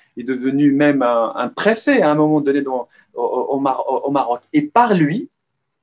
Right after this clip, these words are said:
obtenir une forme de, de, de, de vengeance, euh, sociale et obtenir quelque chose de l'ordre de l'argent, par exemple, l'argent. Parce que il y avait tellement pas d'argent que cette histoire d'obtenir de l'argent était, euh, une obsession majeure pour elle et pour, et du coup pour nous.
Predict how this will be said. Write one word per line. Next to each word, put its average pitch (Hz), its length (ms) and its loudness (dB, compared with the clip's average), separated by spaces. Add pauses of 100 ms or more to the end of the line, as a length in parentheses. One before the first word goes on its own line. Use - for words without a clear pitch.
(120)
obtenir 208 600 2
une 165 140 -2
forme 175 360 -4
de, 139 160 -4
de, 131 180 -6
de, 123 200 -8
de 120 120 -8
vengeance, 135 640 -2 (460)
euh, 113 120 -2
sociale 180 540 -4
et 143 40 2
obtenir 151 520 0
quelque - 240 -6
chose 226 280 -6
de 127 80 0
l'ordre 120 160 2
de 120 60 -4
l'argent, 165 400 0
par 135 220 -8
exemple, 120 320 -10
l'argent. 175 380 -4 (260)
Parce - 140 -12
que 175 120 4 (120)
il 143 180 -2
y 147 80 0
avait 160 200 -2
tellement 196 380 4
pas - 180 0
d'argent 240 420 -4
que 143 140 -8
cette 139 180 -10
histoire 143 380 -6
d'obtenir 143 400 -2
de 113 80 -4
l'argent 123 400 -4 (280)
était, 220 640 0
euh, 123 460 0
une 151 180 4
obsession 147 540 -2
majeure 190 560 -2
pour 139 240 -2
elle 214 160 2
et 123 80 -2
pour, 139 300 -8 (200)
et 127 80 -10
du 143 160 -8
coup 233 200 -6
pour 165 340 -6
nous. 120 160 -4